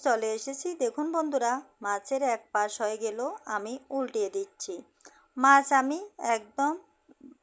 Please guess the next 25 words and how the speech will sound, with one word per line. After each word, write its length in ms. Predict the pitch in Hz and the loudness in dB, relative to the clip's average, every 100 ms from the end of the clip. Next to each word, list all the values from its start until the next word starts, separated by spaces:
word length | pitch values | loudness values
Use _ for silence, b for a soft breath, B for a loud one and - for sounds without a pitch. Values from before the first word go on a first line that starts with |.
| - 233 | -4 4
লাল 200 | 220 208 | 4 6
লাল 160 | 208 202 202 | 2 0 0
করে 220 | 208 226 | 0 0
ভেজে 320 | 262 269 262 285 | 0 -2 -2 0
নেব, 220 | 277 254 277 370 _ _ _ _ _ _ _ _ - | 0 2 0 0 _ _ _ _ _ _ _ _ 4
তাহলে 380 | 214 220 247 302 381 _ | 4 4 0 -2 -4 _
খেতেও 420 | - 269 240 220 240 | 0 0 2 0 0
খুব 240 | 240 302 392 _ - | -2 -4 -4 _ 0
ভালো 240 | 247 220 202 | 4 6 4
লাগবে। 460 | 196 190 190 - 185 208 _ _ _ _ _ _ _ | 2 0 -2 -10 -10 -12 _ _ _ _ _ _ _
দেখুন 360 | 254 285 294 403 403 | 2 4 4 2 2
বন্ধুরা, 400 | 392 302 269 262 311 _ | 2 4 4 4 0 _
আমি 260 | 226 214 247 | -4 -2 0
মাছের 460 | 269 247 254 277 269 - _ _ _ _ _ - | 2 2 2 -2 -2 -6 _ _ _ _ _ -4
এক 220 | 214 208 208 - | 2 2 0 2
পাশ 260 | 220 214 - | 2 2 -2
উল্টিয়ে 380 | 226 214 226 208 | -6 -6 -2 -2
দিয়েছি। 460 | 208 214 208 - 285 403 _ _ _ _ _ - 494 294 | -2 -2 -2 -4 -10 -10 _ _ _ _ _ -6 2 4
এবার 260 | 269 277 370 - | 6 6 4 -2
অপর 320 | 262 247 247 240 - | 2 4 4 2 4
পাশ 260 | 233 277 - - _ _ | 4 4 -2 -16 _ _
হওয়ার 300 | 247 220 233 226 | 0 4 4 2
জন্য 240 | 269 269 302 370 - 269 | -4 -2 -4 -6 -6 -2
অপেক্ষা 360 | 254 214 - 202 | 0 -2 0 -2
করব। 320 | 208 202 190 | 0 -2 -2